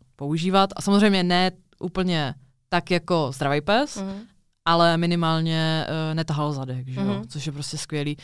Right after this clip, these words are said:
Speaker 1: protože samozřejmě tahání zadku nebo tahání těch nohou způsobuje boláky, způsobuje odřediny,
Speaker 2: Jo.
Speaker 1: způsobuje prostě, eh, různý
Speaker 2: No, ta
Speaker 1: věci.
Speaker 2: péče je pak jako mnohem náročnější, no.
Speaker 1: Přesně tak, jsou tam jako třeba záněty, že jo,
Speaker 2: A
Speaker 1: tyhle
Speaker 2: ono
Speaker 1: ty
Speaker 2: pak
Speaker 1: věci.
Speaker 2: asi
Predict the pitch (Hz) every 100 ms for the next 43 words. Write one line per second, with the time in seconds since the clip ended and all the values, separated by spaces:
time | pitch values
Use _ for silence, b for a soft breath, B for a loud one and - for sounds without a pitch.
0 | B B - 143 156 143 147 147 151 143
1 | 147 147 143 139 156 - 151 143 139 147
2 | 156 143 131 165 160 156 - 147 151 147
3 | 139 151 180 180 170 160 151 147 - -
4 | - 139 180 165 170 156 147 143 175 160
5 | B - 160 - 143 147 147 143 143 -
6 | 147 143 143 143 139 - 139 135 135 135
7 | 139 135 117 - - 135 160 160 160 160
8 | 160 190 156 147 185 180 - 175 185 -
9 | 185 180 175 175 180 196 165 165 170 -
10 | 170 160 - 160 147 156 156 160 147 -
11 | 160 - 147 151 156 151 147 139 165 170
12 | 160 156 147 143 139 127 127 127 196 202
13 | 202 190 190